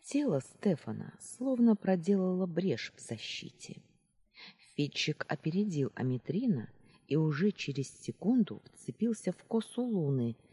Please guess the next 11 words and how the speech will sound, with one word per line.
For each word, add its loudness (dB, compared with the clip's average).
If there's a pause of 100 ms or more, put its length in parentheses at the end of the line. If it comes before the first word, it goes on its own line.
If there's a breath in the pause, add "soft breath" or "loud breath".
(140)
изо -2
всех -14
сил -2
потянув -6
девушку -10
обратно. -12 (1300 loud breath)
Тут -2
подоспел 0
и -4
Аметрин. -6 (640)
Отодвинув 0